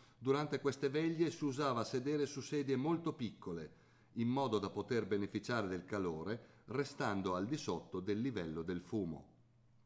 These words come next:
La dimensione del metato era proporzionale all'estensione del bosco che si aveva a disposizione per la raccolta delle castagne. Di conseguenza i metati di proprietà di una singola famiglia erano relativamente piccoli,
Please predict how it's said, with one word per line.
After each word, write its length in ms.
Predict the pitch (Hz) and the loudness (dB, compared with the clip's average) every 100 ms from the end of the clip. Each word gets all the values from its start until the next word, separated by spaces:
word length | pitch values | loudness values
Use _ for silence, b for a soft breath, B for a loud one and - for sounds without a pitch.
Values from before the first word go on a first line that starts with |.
| b b b b b b b b - | b b b b b b b b -2
La 100 | 110 | 0
dimensione 460 | 139 147 - 185 | 2 0 0 2
del 120 | 147 110 | 2 2
metato 540 | 110 123 110 95 110 | 2 2 2 2 -2
era 260 | 123 127 120 | 0 0 0
proporzionale 840 | 117 131 117 - 139 104 92 113 | -2 0 -2 0 0 0 0 0
all'estensione 680 | 117 120 - 139 120 127 113 | -2 -4 -2 -2 0 0 2
del 160 | 101 | 2
bosco 400 | 92 92 92 - | 0 -2 -2 -2
che 140 | 98 107 | -4 -2
si 120 | 123 | -2
aveva 280 | 110 117 107 | 0 0 0
a 40 | |
disposizione 760 | 104 101 107 104 107 - 101 101 | -2 -2 -4 -4 -4 -2 0 -2
per 180 | 107 98 | -4 -4
la 280 | 101 95 90 | -2 -2 -4
raccolta 560 | 92 - 98 87 95 | -8 -4 -2 -2 -4
delle 240 | 92 92 87 | -2 -4 -4
castagne. 680 | 90 - 80 67 69 60 - - b b b b b b | -10 -10 -12 -12 -16 -16 -20 -20 b b b b b b
Di 140 | b 110 | b 0
conseguenza 640 | 110 95 98 98 113 110 | 2 2 2 2 0 2
i 60 | 95 | 0
metati 440 | 104 131 113 107 | 0 0 0 0
di 120 | 104 | -4
proprietà 480 | 101 104 110 101 110 | -2 0 0 0 0
di 80 | 98 | 2
una 180 | 98 92 | -2 -2
singola 460 | 151 143 107 98 | 0 2 2 2
famiglia 800 | 92 127 165 170 170 160 - - - | 0 0 0 2 0 0 -10 -16 -2
erano 600 | 165 165 156 156 151 127 | 0 2 2 2 2 2
relativamente 840 | 156 170 160 160 160 143 120 123 | 4 4 4 0 2 0 0 -2
piccoli, 500 | 147 135 - 92 | -2 -4 0 0